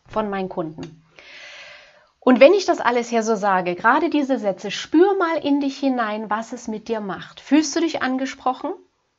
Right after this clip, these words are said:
Hast du einiges von dem, was ich gerade gesagt habe,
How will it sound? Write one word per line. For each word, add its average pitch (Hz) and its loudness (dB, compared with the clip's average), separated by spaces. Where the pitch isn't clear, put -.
Hast 254 -2
du 277 -4
einiges 302 0
von 233 -4
dem, 185 -2
was 185 -6
ich 185 -14
gerade 202 -2
gesagt 226 -2
habe, 175 -6